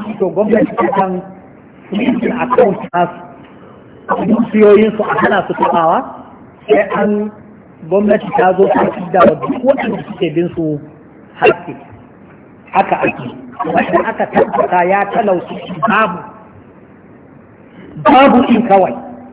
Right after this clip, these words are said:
Gwamnati tana iya biyawa matuƙan su masu bashin ba su yafe ba.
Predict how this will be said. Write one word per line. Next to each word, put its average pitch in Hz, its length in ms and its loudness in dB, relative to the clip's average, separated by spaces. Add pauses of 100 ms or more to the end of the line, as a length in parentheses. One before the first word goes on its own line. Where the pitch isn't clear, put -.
(920)
Gwamnati - 420 -4
tana 190 300 0
iya 196 160 0
biyawa 175 480 2
matuƙan 202 480 -4
su 214 120 -2
masu 185 280 -4 (240)
bashin 185 340 -2
ba 117 140 -8
su 151 80 -14
yafe 160 400 -4
ba. 123 100 -10